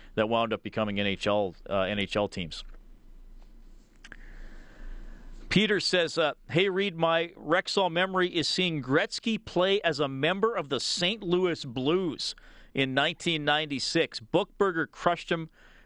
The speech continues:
with a hit, knocking him out of the game. I swear a quarter of the crowd left after that." Yeah, Wayne Gretzky's, what was it, twenty-two game stint with the Saint Louis Blues? I don't even know if it was that long. You were at that game, too?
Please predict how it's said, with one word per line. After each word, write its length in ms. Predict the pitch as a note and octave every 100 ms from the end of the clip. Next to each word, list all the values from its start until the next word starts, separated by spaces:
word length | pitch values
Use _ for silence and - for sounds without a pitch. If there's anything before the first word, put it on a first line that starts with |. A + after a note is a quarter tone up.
| -
with 160 | C#3+
a 80 | B2+
hit, 280 | A2+ D#3 D#3+
knocking 440 | C#3 C#3+ E3 E3
him 120 | D3+
out 140 | D3+ D3
of 40 |
the 80 | B2
game. 420 | G2+ C3+ C#3 C#3
I 140 | A#2+ A2+
swear 420 | - - D3+ D3+
a 40 |
quarter 480 | - - D#3 E3 F3
of 80 | C#3
the 80 | B2
crowd 400 | - C3+ C3+ A#2
left 360 | A#2 B2+ -
after 340 | A2+ A#2+ - G#2+
that." 240 | A2+ G2 - - - -
Yeah, 120 | B2+
Wayne 340 | A2+ C#3+ D#3+
Gretzky's, 760 | C3 D3 - - C#3 B2+ - - -
what 160 | - C3
was 120 | A#2+
it, 100 | G#2 - -
twenty-two 500 | - C3+ C#3 C3 C#3
game 320 | A#2 B2 B2+
stint 400 | A#2+ - B2 D3
with 100 | C3+
the 60 | G#2+
Saint 240 | - B2+
Louis 240 | B2 A#2+ A2
Blues? 340 | A#2 B2 D3 - -
I 60 | A#2+
don't 120 | B2
even 160 | B2 A#2+
know 80 | A#2
if 80 |
it 60 | B2
was 120 | A2+
that 140 | A#2 A#2+
long. 200 | A#2 A2
You 100 | C#3
were 120 | D3+
at 140 | D3+
that 160 | D#3 C#3
game, 240 | C#3+ C#3+
too? 220 | - D#3